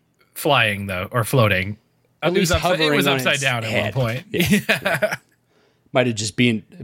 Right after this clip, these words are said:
Speaker 2: been being a big old goofball.
Speaker 1: <laughs>
Speaker 2: Yeah, they, they climb up the side of this mountain and they enter a, a cave. And Jack says, uh, "Oh,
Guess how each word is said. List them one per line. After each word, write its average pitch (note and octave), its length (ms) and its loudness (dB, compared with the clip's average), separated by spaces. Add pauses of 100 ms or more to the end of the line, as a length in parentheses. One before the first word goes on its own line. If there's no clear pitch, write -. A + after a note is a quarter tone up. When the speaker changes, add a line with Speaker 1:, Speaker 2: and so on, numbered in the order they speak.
Speaker 2:
been B2+ 220 4
being C3 320 2
a A2+ 60 -2
big C#3+ 420 -2
old D#3+ 280 2
goofball. C#3 800 2 (840)
Speaker 1:
<laughs> - 40 -20 (840)
Speaker 2:
Yeah, - 200 -16
they, A2 320 0 (460)
they F3 280 4
climb G3+ 320 2
up E3+ 100 2
the D#3+ 80 0
side C#3+ 220 4
of C3 60 0
this B2+ 160 -4
mountain B2+ 260 2
and A2+ 100 -2
they A2+ 200 0
enter D3+ 420 2
a, F2+ 180 -6 (300)
a A2+ 60 -6
cave. E2+ 640 0 (340)
And F#2 240 -2
Jack G#2 320 0
says, E2+ 420 -2
uh, D#2+ 120 -6 (100)
"Oh, G#3 340 0